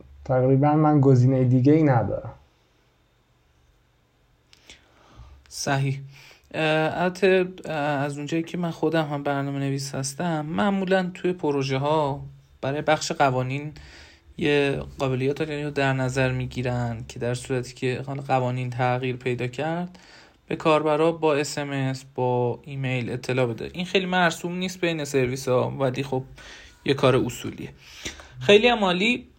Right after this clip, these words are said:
Speaker 2: اه، من برم به سوال بعدی برسم. اه، توی زمینه امنیت اطلاعات برای کاربرایی که تو اینترنت حضور دارن چه توصیه‌ای داری؟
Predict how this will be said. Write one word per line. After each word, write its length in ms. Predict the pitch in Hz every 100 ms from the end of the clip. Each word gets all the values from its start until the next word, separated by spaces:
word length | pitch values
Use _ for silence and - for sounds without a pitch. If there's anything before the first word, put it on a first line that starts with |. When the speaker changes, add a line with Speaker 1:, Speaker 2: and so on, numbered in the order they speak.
| _
Speaker 2:
اه، 800 | 175 170 170 165 165 165 160 160 - - _ _ _ - - - -
من 340 | 180 196 220 - 180 170
برم 340 | 180 190 190
به 100 | 180
سوال 320 | 160 151 143 180
بعدی 400 | 143 131 127 175
برسم. 600 | 175 131 131 131 127 135 - - -
اه، 380 | 156 156 160
توی 200 | 170 -
زمینه 440 | 269 233 175 190 185
امنیت 460 | 170 160 156 -
اطلاعات 640 | 151 147 151 147 156 170 165
برای 240 | 135 139
کاربرایی 760 | 156 - 151 135 135 131 135 147
که 140 | -
تو 120 | 165
اینترنت 500 | 135 123 131 120 123
حضور 300 | 120 131 123
دارن 320 | 117 120 131 143
چه 160 | -
توصیه‌ای 600 | 113 113 - 117 113 101
داری؟ 280 | 98 87